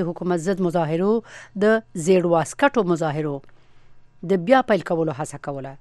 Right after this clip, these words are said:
خو پولیسو ورباندې اوښکې بهیونکی ګاز وشینده چې د مظاهرو مخه ونیسي. په پاریس کې د چمپس السس، ایفل ټاور او د نوتردم کلیسا په شمول ځایونو کې چې مظاهره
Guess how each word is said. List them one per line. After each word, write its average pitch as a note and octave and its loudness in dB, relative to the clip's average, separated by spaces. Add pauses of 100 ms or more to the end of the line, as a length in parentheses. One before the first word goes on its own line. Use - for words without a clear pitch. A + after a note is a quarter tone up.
خو G#3 -4
پولیسو G#3+ -2
ورباندې A3 0
اوښکې G3 -6
بهیونکی E3 -2 (160)
ګاز G#3 2 (220)
وشینده A#3+ -2 (600)
چې A3 0 (320)
د E3 0
مظاهرو D3+ -4
مخه D3 -10
ونیسي. C3+ -12 (440)
په G#3 0
پاریس G3+ 2
کې A#3 -4 (100)
د G3 0
چمپس A3+ 0 (360)
السس، C#4+ -4 (540)
ایفل G3 0
ټاور F3 -2 (340)
او G#3+ 8 (100)
د A3 2
نوتردم G3+ 0 (120)
کلیسا E3 -2
په D#3+ -6
شمول E3 -2
ځایونو E3+ 0
کې G3 -4
چې F#3 -2
مظاهره D#3 -6